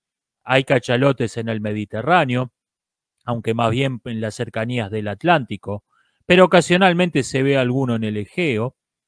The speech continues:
y no hay nada físicamente imposible en que un cachalote de catorce metros pueda atravesar el estrecho de los Dardanelos,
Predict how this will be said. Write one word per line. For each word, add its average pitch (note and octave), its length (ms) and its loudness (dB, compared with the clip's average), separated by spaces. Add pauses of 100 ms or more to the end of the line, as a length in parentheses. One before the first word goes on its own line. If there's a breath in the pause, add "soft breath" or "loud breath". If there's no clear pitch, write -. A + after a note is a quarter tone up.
(380)
y F#3+ 220 4
no G3 140 6
hay F#3+ 120 4
nada F3+ 320 4
físicamente C#3 800 -4
imposible A#2+ 800 -6 (340)
en B2 180 -4
que C3+ 160 -2
un C#3 120 -2
cachalote B2+ 640 0
de A#2 140 -2
catorce A#2 540 -2
metros A#2 520 -4 (360)
pueda C3+ 260 6
atravesar B2 580 2
el A#2 120 -2
estrecho A#2 480 -2
de A2 120 0
los G#2 180 -4
Dardanelos, A#2+ 840 0